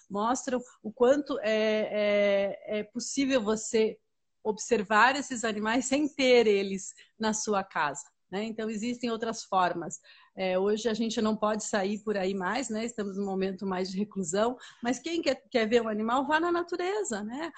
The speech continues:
Observe, faça parte de clubes de observadores de aves. Tem outras formas muito mais saudáveis de você ter contato com a natureza e com os animais sem ter que ter,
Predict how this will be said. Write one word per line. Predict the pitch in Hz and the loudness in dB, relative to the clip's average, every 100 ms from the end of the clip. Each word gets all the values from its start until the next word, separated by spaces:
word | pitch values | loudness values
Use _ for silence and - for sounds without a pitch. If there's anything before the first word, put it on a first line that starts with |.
| - | -12
Observe, | 214 190 - 220 254 302 294 214 180 - - _ _ _ | -10 -6 -2 4 6 6 4 0 -4 -6 -18 _ _ _
faça | - 214 240 254 | 2 4 4 2
parte | 247 233 226 | 4 2 0
de | 214 | -8
clubes | - 254 247 226 | -2 -2 0 2
de | 247 | 2
observadores | 202 - 226 208 190 226 240 202 | 2 0 2 2 4 4 4 0
de | 208 | 0
aves. | 190 214 247 254 208 190 - - - - - | 2 6 6 4 2 -4 -4 -10 -16 -20 -8
Tem | 262 | -2
outras | 294 320 302 247 - | 0 -2 -2 -4 -2
formas | - 233 240 240 226 | 2 2 2 0 -2
muito | 226 233 269 269 | -2 -2 -2 -2
mais | 247 220 208 208 - | -2 -2 -2 -4 -2
saudáveis | 208 190 190 202 233 220 208 | -2 0 2 4 2 -2 -4
de | 190 | -6
você | 185 208 - 202 202 - - _ | -6 -8 -4 -4 -6 -12 -20 _
ter | 220 220 | -4 -2
contato | 220 214 208 208 | -4 -2 0 -2
com | - | -4
a | 190 | -4
natureza | 202 185 208 240 233 214 | -4 -2 4 6 6 0
e | |
com | - | -8
os | 196 | -4
animais | 208 202 202 226 - | -2 -2 -2 -2 -4
sem | 294 302 | -4 -4
ter | 277 269 | -2 -2
que | 262 262 _ _ | -2 -12 _ _
ter, | 247 254 254 - | 4 6 6 2